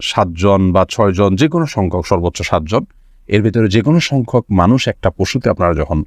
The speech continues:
অংশগ্রহণ করছেন এবং প্রত্যেকের একটা নির্দিষ্ট হিস্সা থাকছে, কোনো ভাঙতি হিস্সা থাকছে না, এমন না যে একটা গরুতে সাতটা শেয়ার,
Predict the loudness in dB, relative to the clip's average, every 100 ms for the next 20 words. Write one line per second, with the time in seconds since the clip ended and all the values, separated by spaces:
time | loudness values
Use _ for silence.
0 | 0 0 2 0 0 0 -2 -4 -6 -2
1 | -2 0 0 0 -2 _ _ -4 -4 -2
2 | -4 0 0 0 0 2 2 0 0 0
3 | 0 0 -4 -4 -6 -6 -6 -6 _ _
4 | _ _ -2 0 2 0 2 2 2 2
5 | -2 -2 -4 -2 0 2 4 2 2 2
6 | 2 0 2 2 0 -2 -2 -2 -2 0
7 | 2 2